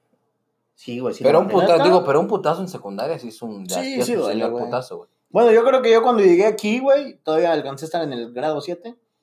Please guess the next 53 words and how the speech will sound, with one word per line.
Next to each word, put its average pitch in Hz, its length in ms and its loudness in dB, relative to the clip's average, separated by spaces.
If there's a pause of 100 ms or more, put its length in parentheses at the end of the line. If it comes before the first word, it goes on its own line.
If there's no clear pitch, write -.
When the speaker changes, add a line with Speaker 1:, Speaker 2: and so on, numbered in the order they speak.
(360)
Speaker 3:
Y 123 120 -4
fue 143 160 -4
cuando 160 240 -2
vi 147 120 -2
cómo 165 200 -4
estaba 160 240 2
la 156 120 4
situación, 147 560 -4
güey, 180 220 -2
y 147 40 -4
luego 135 180 -2
si 139 100 -12
no 135 140 -6
traes 143 180 -8
el 127 100 -6
idioma 143 380 -4
y 143 60 -6
no 139 80 -8
traes 135 180 -8
ma-, 131 140 -8
muchas 135 340 -14
cosas, 170 320 -12 (420)
y 113 120 -8
si 143 160 -6
quieras 156 260 2
o 135 60 -4
no, 143 160 0
eres 147 180 0
el 113 140 -8
punto 135 240 -4
de 127 80 0
bullying 117 400 -4 (420)
sin 113 240 -14
querer 117 320 -6
de 117 60 -8
Speaker 2:
Sí, 151 80 -2
eran 170 120 0
bien 147 140 -2
Speaker 3:
mucha 131 100 -2
gente, 170 140 0
Speaker 2:
manchados. 127 300 -2
Speaker 3:
güey. - 20 -20 (600)
Entonces, 160 400 -2
pues, 170 180 -2
yo 202 340 4
me 196 60 2
empecé 165 280 -2
a 190 80 4
ir, 202 300 2
vivía 156 240 -2
en 165 80 -2
Pasadena, 160 400 -2
güey, 190 160 -6